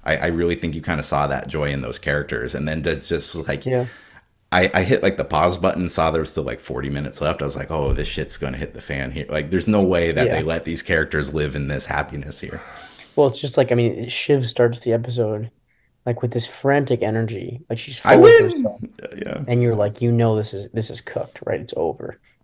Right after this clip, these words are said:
Speaker 2: And then, then that same feeling arises again when they're in the kitchen. I think that was actually, I saw a video of them, like, shaving Jeremy Strong's head when they had finished filming. I think the kitchen scene or sequence was actually the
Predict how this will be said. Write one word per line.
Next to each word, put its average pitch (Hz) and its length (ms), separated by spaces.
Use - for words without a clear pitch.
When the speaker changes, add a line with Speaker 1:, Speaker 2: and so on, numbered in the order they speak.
Speaker 2:
And 120 120
then, 117 360
then 117 220
that 107 200
same 117 280
feeling 110 380
arises 104 520
again 101 280
when 101 120
they're 95 100
in 95 80
the 95 160
kitchen. 117 320
I - 300
think 170 140
that 175 60
was 127 120
actually, 120 240
I 107 40
saw 120 180
a 110 40
video 110 220
of 110 80
them, 107 80
like, 98 160
shaving 107 680
Jeremy 110 320
Strong's 107 360
head 113 340
when 117 140
they 107 80
had 101 120
finished 104 240
filming. 120 500
I 120 80
think 135 140
the - 40
kitchen 127 380
scene 147 480
or 117 80
sequence 127 400
was 113 220
actually 107 500
the 107 420